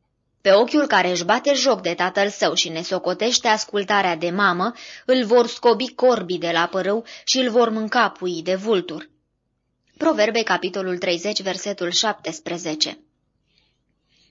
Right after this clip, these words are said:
Mama credincioasă este cel dintâi vestitor al Evangheliei pentru copiii ei.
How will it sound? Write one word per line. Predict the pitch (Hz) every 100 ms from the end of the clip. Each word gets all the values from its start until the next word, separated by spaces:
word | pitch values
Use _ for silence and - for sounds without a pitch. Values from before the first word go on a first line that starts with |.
| _ _ _ _ _ _ _ _ _ _ _ _
Mama | 254 302 359
credincioasă | 247 196 180 175 202 220 -
este | 285 277 262
cel | 262 311 320
dintâi | 254 226 262 220
vestitor | 208 - 208 208 214
al | 185 175
Evangheliei | 175 180 180 196 196 170 165 208
pentru | 202 190 196
copiii | 180 175 165 165 175
ei. | 165 151